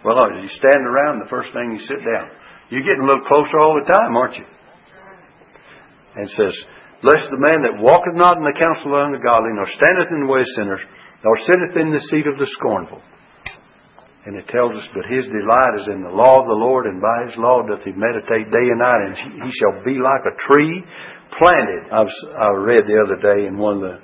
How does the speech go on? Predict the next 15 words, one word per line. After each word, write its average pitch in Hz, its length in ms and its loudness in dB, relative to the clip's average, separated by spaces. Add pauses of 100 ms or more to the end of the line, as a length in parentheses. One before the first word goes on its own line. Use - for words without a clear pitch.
(560)
new 113 240 0
versions, 107 540 2
it's 92 260 -10
made, 101 400 0
it's 117 240 -18
kind 110 160 4
of 95 120 -6
prose 113 460 4
or, 90 220 -8 (540)
uh, 92 640 -4
a 101 260 -4 (480)
paraphrase, 117 720 4
uh, 98 220 -8
I - 240 -12
guess 110 160 2